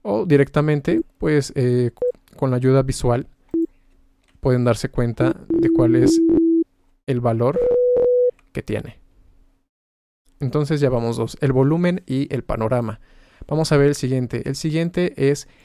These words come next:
el release. No lo voy a saltar un poquito porque me tengo que salta-, eh, salir para explicarles esa propiedad, así que me voy a ir, eh, directamente a esta que dice Fine Pitch. El Fine Pitch es el tono de la nota.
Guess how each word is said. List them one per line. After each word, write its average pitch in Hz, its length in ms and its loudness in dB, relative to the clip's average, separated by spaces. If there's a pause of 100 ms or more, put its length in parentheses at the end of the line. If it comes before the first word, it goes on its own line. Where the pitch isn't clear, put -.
(180)
el 131 220 -2
release. 123 640 0 (280)
No 147 80 -2
lo 151 100 2
voy 165 140 2
a 180 40 0
saltar 165 400 -2
un 165 140 -2
poquito 170 400 0
porque 131 400 -4
me 123 80 -2
tengo 139 220 -4
que 139 80 -4
salta-, 127 500 -2
eh, 131 180 0
salir 131 380 -2
para 127 160 0
explicarles 131 720 -2
esa 127 360 -4
propiedad, 139 420 0
así - 220 -8
que 135 100 -8
me 127 80 -4
voy 127 220 -2
a 120 80 -2
ir, 135 180 -2 (420)
eh, 131 200 4
directamente 135 680 0
a 127 80 -4
esta 123 200 -6
que - 120 -6
dice 120 220 -6
Fine 123 640 -4 (100)
Pitch. - 320 -6 (580)
El 143 160 -2
Fine 196 300 0
Pitch - 380 -2
es - 260 -4
el 139 220 0
tono 165 520 2
de 131 200 0
la 123 120 2
nota. 131 440 -2